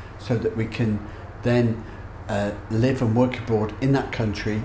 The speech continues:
with our family for the rest of th-, your lives. Your family don't have to be living and working abroad by the end of December, but you do, or, or one of the family members. So, uh, that could be that, uh,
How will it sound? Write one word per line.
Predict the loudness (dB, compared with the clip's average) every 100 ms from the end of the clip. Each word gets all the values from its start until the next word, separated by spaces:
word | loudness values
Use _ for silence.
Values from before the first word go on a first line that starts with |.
| -2 2
with | 4
our | 4 4 2
family | 0 0 0 -2 -4
for | -4
the | -2
rest | -2 -2 -4
of | -10 -12 -14 -14 -10
th-, | -8 -2
your | 2
lives. | 2 2 0 -2 -6 -4
Your | -4
family | 0 4 4 4
don't | 4 2
have | 2 -2 -2
to | 0
be | 2
living | 2 4 4
and | 4
working | 4 2 0
abroad | 0 2 2 2 -4 -12 -14 -14 -12 4
by | 6 6
the | 6 6
end | 6
of | 2
December, | 0 0 2 2 2 0 -2 -10 -10 -4
but | 0
you | 4 4 4
do, | 4 4 2 -2 -6 -12 0
or, | 4 4
or | 4 2
one | 4 6 6
of |
the | 4
family | 0 0 2 2
members. | 2 0 -2 -4 -6 -10 -14 -14 -14 -14 -14 -14 -12 -8
So, | 0 4 4 4
uh, | 2 0 -2
that | -2 -2 -2
could | 0
be | 4 4
that, | 2 -2 -4 -6 0
uh, | 0 2 0 0